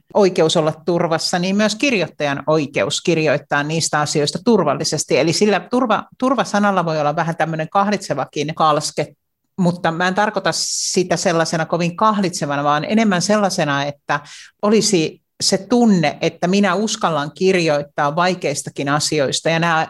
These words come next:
tiedän, että nämä on vaikeita asioita, mutta minulla on nyt halu näistä kirjoittaa. Mä saan kirjoittaa ja sit tietenkin me voidaan hyvin, kuullaan heti, että on monia tyylejä kirjoittaa, että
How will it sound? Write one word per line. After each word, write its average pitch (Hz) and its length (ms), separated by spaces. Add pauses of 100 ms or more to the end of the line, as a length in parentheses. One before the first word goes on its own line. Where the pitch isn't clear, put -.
(120)
tiedän, 175 520
että 147 220
nämä 139 120
on 143 80
vaikeita 175 480
asioita, 151 380
mutta 151 240
minulla 170 420 (180)
on 247 180
nyt 214 140
halu 214 280
näistä 156 340
kirjoittaa. 151 420
Mä 139 100
saan 262 320
kirjoittaa 170 640
ja 160 120
sit 185 240
tietenkin 165 600 (100)
me 160 120
voidaan 147 420 (340)
hyvin, 175 380
kuullaan 156 320
heti, 156 320
että 139 460
on 156 200
monia 175 280 (100)
tyylejä 160 440
kirjoittaa, 156 640
että 156 320